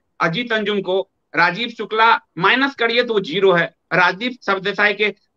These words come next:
का ससुर उसके माइनस कर दीजिए वो ज़ीरो है। और ये लोग बड़े जर्नलिस्ट बन गए। कैसे बने, आपको मैं अपनी एक पुस्तक के हिसाब से बताता हूँ, साजिश की कहानी। जब ये जो चीज, अ, तीस्ता सीतलवार, तीस्ता सीतलवार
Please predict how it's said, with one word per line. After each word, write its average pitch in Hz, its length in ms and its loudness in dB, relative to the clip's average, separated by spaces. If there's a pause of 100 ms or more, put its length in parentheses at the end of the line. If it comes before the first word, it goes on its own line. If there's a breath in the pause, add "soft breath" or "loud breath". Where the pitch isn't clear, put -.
का 180 100 2
ससुर 202 420 0
उसके 247 180 2
माइनस 214 340 2
कर 196 160 -2
दीजिए 185 220 0
वो 185 100 4
ज़ीरो 139 360 -4
है। - 40 -20 (640)
और 156 100 6
ये 160 200 8
लोग 302 420 4 (280)
बड़े 240 220 4
जर्नलिस्ट 185 460 -4
बन 131 160 -8
गए। 120 260 -6 (420)
कैसे 220 400 2
बने, 233 400 0 (340)
आपको 190 320 0
मैं 214 140 2
अपनी 208 200 -2
एक 202 140 -2 (140)
पुस्तक 226 420 0
के 226 60 4 (380)
हिसाब 185 320 2
से 214 100 -2
बताता 170 380 0
हूँ, 190 160 4 (200)
साजिश 180 340 0
की 196 120 -6
कहानी। 160 440 2 (440)
जब 220 280 2 (1120)
ये 190 160 6
जो 233 100 0
चीज, 240 360 -6
अ, 175 140 2
तीस्ता 247 420 0
सीतलवार, 165 540 -2 (340)
तीस्ता 226 340 -8
सीतलवार 254 520 2